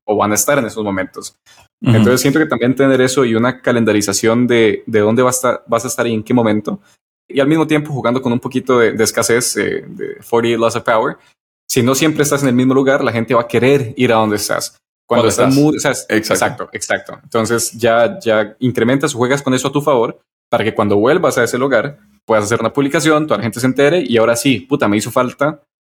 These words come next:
Speaker 1: tomarme el juguito que ocupaba desde hace dos semanas, por ejemplo.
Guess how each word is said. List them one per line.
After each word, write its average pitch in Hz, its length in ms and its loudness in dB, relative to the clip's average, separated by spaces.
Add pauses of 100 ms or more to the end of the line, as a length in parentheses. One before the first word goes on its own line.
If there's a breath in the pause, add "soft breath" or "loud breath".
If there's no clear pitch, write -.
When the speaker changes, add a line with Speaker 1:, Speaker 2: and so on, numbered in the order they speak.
(260)
Speaker 1:
tomarme 113 300 2
el 135 60 2
juguito 135 440 -2
que 127 80 -4
ocupaba 113 560 2
desde 101 280 -2
hace 104 520 0
dos 117 180 0
semanas, 104 380 -2
por 107 100 -4
ejemplo. 101 400 -6